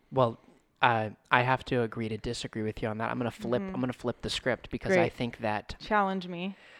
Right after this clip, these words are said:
Speaker 1: I think that that person who, um, who said that they don't believe in that in, in the, in the concept of the one and that there are infinite other options, they're right. But the point is that rega-, but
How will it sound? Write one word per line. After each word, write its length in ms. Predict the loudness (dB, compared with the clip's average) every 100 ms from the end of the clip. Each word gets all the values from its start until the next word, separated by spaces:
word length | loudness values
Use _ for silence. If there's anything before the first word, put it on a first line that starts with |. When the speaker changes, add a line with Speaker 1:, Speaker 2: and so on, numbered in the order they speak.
| -20 0
Speaker 1:
I 80 | 2
think 220 | 4 2
that 160 | 2 2
that 240 | 2 2
person 520 | 0 0 0 -2 -4
who, 680 | -4 -8 -10 -4 -4 -4 -8 -12 _ _ _ _ _ _
um, 300 | 2 2 0 -8
who 200 | -8 -6
said 300 | 0 0 2
that 260 | 0 -4 -4
they 80 |
don't 180 | -4 -2
believe 300 | -4 -6 -8
in 80 | -6
that 220 | -4 -4 -6 _
in, 360 | -10 -8 -8 -12
in 380 | -8 -6 -6 -8
the, 300 | -8 -8 -8 -8
in 160 | -6 -6
the 80 | -6
concept 360 | -6 -6 -6
of 160 | -8 -4
the 100 | -8
one 440 | -2 0 0 -2 -6
and 140 | -4
that 100 | -4
there 140 | -2 0
are 160 | 0 -2
infinite 360 | -8 -6 -8 -4
other 220 | -4 -2
options, 580 | -4 -4 -4 -2 -4 -8 -20 -20 -18
they're 240 | -2 2 4
right. 500 | 4 2 2 -6 -16 _ _ _ 0
But 380 | 6 6 4 -8 -14 _ _
the 100 | -6
point 380 | 0 2 2 2
is 260 | 0 0 0
that 200 | 0 0 -2
rega-, 440 | -6 -6 -2 -2 0
but 160 | -2